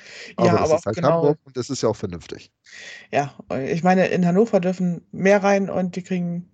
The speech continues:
Speaker 2: nur die Hälfte verkauft, also.
Speaker 1: <laughs> Obwohl bei uns ja auch so, ich glaub, man gerade eben so
Speaker 2: Ja.
Speaker 1: alles weggegangen ist,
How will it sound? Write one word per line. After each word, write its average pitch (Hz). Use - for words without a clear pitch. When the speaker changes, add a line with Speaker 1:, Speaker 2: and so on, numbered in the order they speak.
Speaker 2:
nur 175
die 170
Hälfte 175
verkauft, -
also. 139
Speaker 1:
<laughs> -
Obwohl 127
bei 135
uns 131
ja 131
auch 131
so, 110
ich 117
glaub, 120
man 139
gerade 135
eben 139
so 123
Speaker 2:
Ja. 170
Speaker 1:
alles 175
weggegangen 127
ist, 117